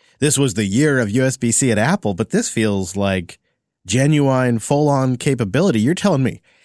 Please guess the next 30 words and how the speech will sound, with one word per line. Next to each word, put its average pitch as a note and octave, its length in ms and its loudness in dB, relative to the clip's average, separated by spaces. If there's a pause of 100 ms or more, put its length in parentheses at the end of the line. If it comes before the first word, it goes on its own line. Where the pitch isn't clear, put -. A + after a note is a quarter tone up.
(100)
if A2+ 120 -8
I E3 100 2
got F3+ 240 0
me D#3 160 2
an C#3+ 80 0
iPad A2+ 480 -2 (220)
with G#2 120 -2
I B2 140 2
O C#3+ 80 2
S C#3+ 120 0
seventeen B2+ 580 -2 (500)
and A2 400 0
the G#2 140 0
U A#2 180 2
S D3+ 120 -2
B D3 160 0
C D3 180 0
connector, C3+ 480 -4 (1000)
somehow C#3+ 680 0
I B2+ 140 0
can A2 180 -2
tell B2+ 220 -2
that C3 180 0
device A2+ 520 -2
to - 180 -6
behave A2 420 0
as G2+ 160 0
an F2 160 -8
input C#3+ 420 -2
display? G3 460 -4